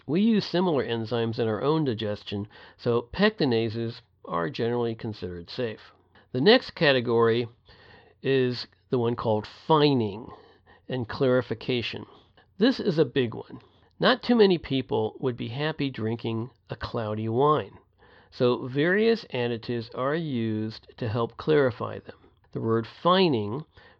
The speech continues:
refers to the process whereby a substance is added that binds with undesirable components in the wine, like leftover yeast, to drop them out of the solution.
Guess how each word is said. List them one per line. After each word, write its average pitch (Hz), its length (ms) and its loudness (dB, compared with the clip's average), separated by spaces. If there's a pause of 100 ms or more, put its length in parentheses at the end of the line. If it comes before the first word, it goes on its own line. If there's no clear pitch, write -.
refers 202 480 2
to 214 100 -2
the 214 80 2
process 131 720 -2
whereby 117 480 -2
a 120 100 -6
substance 170 760 -6
is 170 220 -8
added 120 440 -2 (560)
that 120 280 -6
binds 139 440 0
with 110 260 -4
undesirable 131 1120 0
components 123 680 -4
in 180 240 0
the 165 80 2
wine, 107 560 -2 (480)
like 190 180 -2
leftover 123 560 -2
yeast, 117 560 -4 (500)
to 120 180 -2
drop 160 500 0
them 123 400 0 (460)
out 143 240 2
of 147 100 0
the 131 140 -4
solution. 110 560 -8